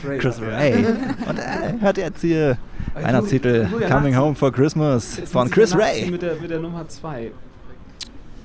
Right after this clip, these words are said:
Speaker 1: Ah, das ist schwierig. Äh, Flo, mach du erstmal deinen Platz zwei. Ich muss mal überlegen.
Speaker 2: Ich bin auch am Überlegen. Bin, bin am Überlegen, ob ich nochmal auch in die, in die, äh,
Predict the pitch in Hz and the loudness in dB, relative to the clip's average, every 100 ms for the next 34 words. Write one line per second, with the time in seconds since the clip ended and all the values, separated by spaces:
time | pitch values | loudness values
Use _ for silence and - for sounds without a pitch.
0 | - - 135 131 131 139 135 - - - | -18 -12 -10 -6 -6 -8 -12 -14 -14 -10
1 | 147 107 - 131 - 117 113 104 - - | -8 -8 -10 -10 -10 -12 -14 -14 -14 -14
2 | - - - - - 165 165 185 190 185 | -14 -14 -16 -14 -6 -2 0 2 0 -2
3 | 185 185 185 185 - - 190 180 180 151 | -2 -2 -2 -4 -4 0 2 2 -2 -4
4 | 143 131 143 139 - 135 139 175 180 156 | -4 -8 -10 -12 -10 -8 -8 -8 -8 -8
5 | 156 151 127 - - - 123 - 131 151 | -6 -8 -8 -12 -12 -6 -4 -2 2 4
6 | 95 87 85 82 82 87 - - 107 101 | 4 0 -2 -2 -2 -4 -8 -4 -2 0
7 | 104 98 98 95 110 107 101 104 104 80 | 0 0 0 0 0 -2 -4 -4 -4 -4
8 | - 104 98 87 90 98 90 80 78 82 | -2 -4 -2 -4 -4 -4 -4 -2 -2 -2